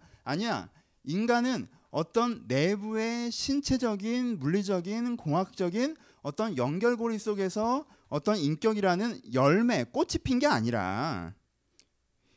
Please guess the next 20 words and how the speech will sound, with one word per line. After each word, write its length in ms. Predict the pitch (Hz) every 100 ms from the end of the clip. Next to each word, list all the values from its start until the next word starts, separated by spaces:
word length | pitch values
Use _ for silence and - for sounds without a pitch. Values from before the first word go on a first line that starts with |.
| _ _ -
인간이 720 | 175 226 240 233 247 262 262 _ -
어떤 600 | 139 147 214 240 226 127
육체의, 960 | 143 _ - 240 233 240 240 247 247 -
이런 380 | 139 156 220 208 _ -
육체의 340 | 151 - 220 202
멘탈리티를 560 | 143 208 220 214 214
가지고 380 | 170 135 185 165
육체의 580 | 131 - 226 226 214 208
물질, 360 | 147 160 208
물-, 200 | 139 147 165 -
물질적인 720 | 135 160 - 226 220 208 196
걸 100 | 196
갖고 360 | 190 135 - 202
있고 240 | 190 -
있지만 440 | 139 - 185 262 359 - _ _ -
그 240 | 226 196
위에 420 | 147 208 180 92 - _ _
이 240 | 156 240 202
물질과는 680 | 120 180 - 247 226 214 208
상관없는 640 | 240 262 214 151 214 339